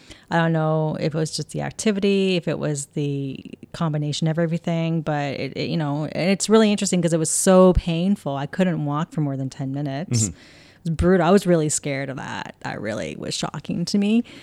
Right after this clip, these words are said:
Speaker 1: because, you know, um, I have gained some weight since my mom.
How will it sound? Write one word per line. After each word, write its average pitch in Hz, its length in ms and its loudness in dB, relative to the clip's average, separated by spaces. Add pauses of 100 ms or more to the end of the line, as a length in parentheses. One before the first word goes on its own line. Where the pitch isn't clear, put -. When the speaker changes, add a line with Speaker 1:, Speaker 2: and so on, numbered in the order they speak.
(360)
Speaker 1:
because, 151 760 0
you 220 120 0
know, 156 340 2 (280)
um, 160 460 -2 (120)
I 180 80 2
have 180 260 0
gained 170 280 0
some 165 180 0
weight 151 240 -2
since - 240 -2
my 165 80 2
mom. 156 540 0